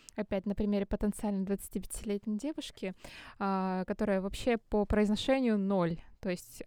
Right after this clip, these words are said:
немецкий, собственно, дал свои плоды в этом плане, и все, а, слова английские просто вылетают с этими произношениями. То есть тут как лучше, идти на общие занятия и учить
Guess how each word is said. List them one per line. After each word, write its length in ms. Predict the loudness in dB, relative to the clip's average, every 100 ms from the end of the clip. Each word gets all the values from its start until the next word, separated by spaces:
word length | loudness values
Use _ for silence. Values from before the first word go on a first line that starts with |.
| -14 -6
немецкий, 800 | -2 0 -2 -4 -4 -2 0 -2
собственно, 380 | -2 -4 -2 -2
дал 160 | 0 0
свои 380 | 2 2 2 0
плоды 420 | 2 2 4 4
в 60 |
этом 240 | 2 0 0
плане, 440 | 0 0 -2 -4 -6
и 20 |
все, 380 | -2 0 0 0 -10 -20 -14 -4
а, 400 | 0 0 0 -4
слова 680 | -6 -4 0 2 0 0 -6 -8
английские 960 | -6 -4 -4 -4 -4 -2 0 0 -2 -8 -4
просто 360 | -2 -2 -6
вылетают 680 | -6 -6 -2 0 0 0 -4
с 120 | -10 -12
этими 500 | -10 -8 -8 -10 -10
произношениями. 920 | -8 -4 -6 -2 -4 0 0 -2 -4 -10 -20 -12
То 100 | -8
есть 140 | -6 -2
тут 160 | -2 -2 -8 -2
как 320 | -2 -2 -4
лучше, 500 | 0 0 -2 -6 -4
идти 360 | -6 -6 0 0
на 140 | 0 0
общие 460 | 0 2 0 0
занятия 680 | 0 0 0 -2 -2 -2 -2
и 120 | 0
учить 440 | -2 -4 -4 -4